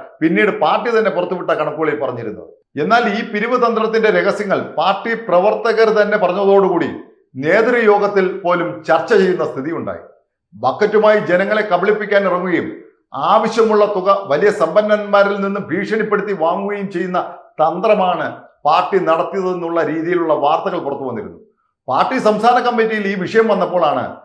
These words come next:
മേലിൽ ബക്കറ്റ് പിരിവ് വേണ്ട എന്നും രസീത് നൽകി പിരിവ് നടത്തുന്ന രീതി മതി എന്നും തീരുമാനിച്ചത്. പഴയ തീരുമാനം മാറ്റി വീണ്ടും ബക്കറ്റുമായി തെരുവിലിറങ്ങാനുള്ള പാർട്ടി നിർദ്ദേശം എന്തുകൊണ്ട് ഉണ്ടായി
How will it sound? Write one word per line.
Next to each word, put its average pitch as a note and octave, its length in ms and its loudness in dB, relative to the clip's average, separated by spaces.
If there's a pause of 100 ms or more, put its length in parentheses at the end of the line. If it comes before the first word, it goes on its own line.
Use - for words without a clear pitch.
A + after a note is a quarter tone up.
(360)
മേലിൽ G#3+ 520 4
ബക്കറ്റ് A3+ 400 2
പിരിവ് G#3+ 200 2
വേണ്ട F#3 260 4 (340)
എന്നും - 440 -4 (320)
രസീത് B3 520 2
നൽകി G#3+ 280 0
പിരിവ് A3 380 2
നടത്തുന്ന G3 380 4
രീതി G3+ 300 0
മതി F3+ 300 2
എന്നും E3 300 0
തീരുമാനിച്ചത്. C3 500 -4 (760)
പഴയ F3+ 240 6
തീരുമാനം A#3 500 2
മാറ്റി G#3+ 240 2
വീണ്ടും G#3 380 0
ബക്കറ്റുമായി G#3+ 480 2
തെരുവിലിറങ്ങാനുള്ള G3 880 0
പാർട്ടി F3+ 380 2
നിർദ്ദേശം F3 480 -2
എന്തുകൊണ്ട് G3 440 0
ഉണ്ടായി F#3 520 2